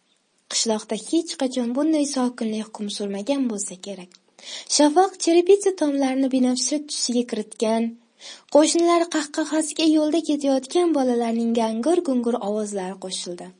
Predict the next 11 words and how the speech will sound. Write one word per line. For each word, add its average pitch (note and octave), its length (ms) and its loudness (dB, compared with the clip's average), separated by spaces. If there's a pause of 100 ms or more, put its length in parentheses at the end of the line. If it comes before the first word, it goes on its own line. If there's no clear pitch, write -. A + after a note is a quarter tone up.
(560)
Olisdagi A3+ 720 0
qishloqqa C4+ 540 -2 (640)
poda A3+ 280 4
qaytardi. F#3 640 -10 (800)
"Ba, G#3+ 200 2 (540)
mo", A#3 240 2 (1040)
Garonna C4 520 0
tahdidli A3+ 580 -4
hayqirar. F#3+ 560 -14 (380)
Ammo B3 420 2 (140)
bu C#4 120 4